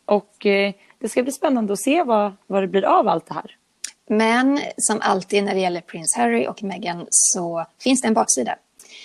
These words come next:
Speaker 2: Och tyvärr så verkar <clears throat> hackare lyckats peka om sidan archewell punkt com. Så att alla som går in på den adressen, de kommer istället till en YouTube-sida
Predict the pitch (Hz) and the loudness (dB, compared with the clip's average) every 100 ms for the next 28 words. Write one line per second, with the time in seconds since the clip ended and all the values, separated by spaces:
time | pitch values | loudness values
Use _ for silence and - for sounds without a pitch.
0 | - - - 220 220 - 262 233 277 262 | -20 -10 0 0 0 -4 0 4 4 2
1 | 262 - 208 208 185 - - 208 _ - | 0 -4 -4 -8 -8 -10 -12 -12 _ 0
2 | 349 320 208 285 277 _ - 311 208 202 | 4 6 4 0 -4 _ -2 0 0 -6
3 | 196 - - - 220 - - 349 202 - | -8 -12 -12 -12 -8 -4 -2 -2 -2 -4
4 | 226 180 175 - 226 240 240 247 233 233 | -4 -4 -8 -4 -2 -2 -2 -2 0 0
5 | 226 - - - 196 120 - - - 226 | -2 -6 -10 -6 -4 -6 -8 -2 0 0
6 | 302 _ _ _ _ - 214 - 254 277 | -2 _ _ _ _ -2 0 2 0 2
7 | 302 254 220 202 302 311 262 196 165 - | 0 -2 -2 -4 -2 0 -2 -6 -10 -10
8 | - - - 240 226 208 - 180 - 180 | -10 -10 -6 -4 -4 -6 -6 -8 -8 -8
9 | 180 240 190 185 - - 277 - - | -2 -2 0 0 2 4 4 4 -2